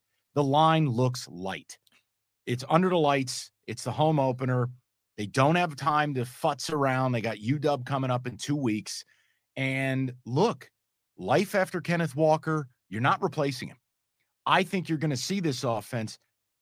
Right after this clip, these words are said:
going to the wideouts more. Jayden Reed is back, one of the better wide receivers in the conference.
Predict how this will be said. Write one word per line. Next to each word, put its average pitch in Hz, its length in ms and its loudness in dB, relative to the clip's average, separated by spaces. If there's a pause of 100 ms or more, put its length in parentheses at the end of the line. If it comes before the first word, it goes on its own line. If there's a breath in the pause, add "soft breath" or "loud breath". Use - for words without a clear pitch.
(120)
going 147 380 4
to 127 80 -4
the 117 160 -2 (180)
wideouts 104 500 -6
more. 92 300 -4 (360)
Jayden 139 360 2
Reed 143 220 0
is 131 140 -2
back, 135 380 0
one 107 140 -8
of 85 80 -10
the 98 60 -10
better 113 140 0
wide 123 240 0
receivers 123 360 -2
in 135 60 0
the 123 60 -2
conference. 123 520 -2